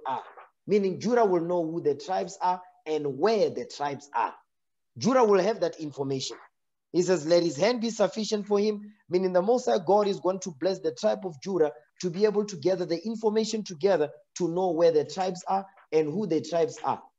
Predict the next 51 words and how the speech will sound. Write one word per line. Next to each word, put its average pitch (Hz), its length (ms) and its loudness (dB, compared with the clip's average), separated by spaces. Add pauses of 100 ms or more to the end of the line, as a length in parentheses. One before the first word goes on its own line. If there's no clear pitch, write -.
(640)
So 190 140 0
that 170 180 4
we 165 160 -4
know 202 540 0
when 165 280 0
we 262 140 0
go 220 200 6
to 214 180 0
a 185 60 0
pe-, 175 200 -2
specific 185 760 -6
place 196 200 2
to 190 100 -10
teach, 196 340 -4 (400)
we 165 160 4
know 196 240 6
Israel 156 340 2
is 131 140 0
over 107 220 -2
there. 92 180 -6 (480)
We 170 160 2
know 190 160 2
when 180 180 4
we 254 140 0
go 214 180 4
to 208 180 0
another 196 260 4
country 202 320 -2
to 180 160 -14
teach, 196 340 -8 (260)
Israel 185 420 2
is 135 240 -4
over 135 240 2
there. 127 220 4 (260)
The 147 100 4
Lord 180 260 4
will 175 180 2
put 185 220 -2
the 156 80 0
spirit 175 340 -6
on 160 140 -2
Judah 156 240 2
to 151 160 -10
know 156 160 0
how 139 120 -2
to 135 160 -12
do 151 120 -2
that 104 240 -6
thing. - 140 -8 (800)
You 147 100 4
understand? 170 480 2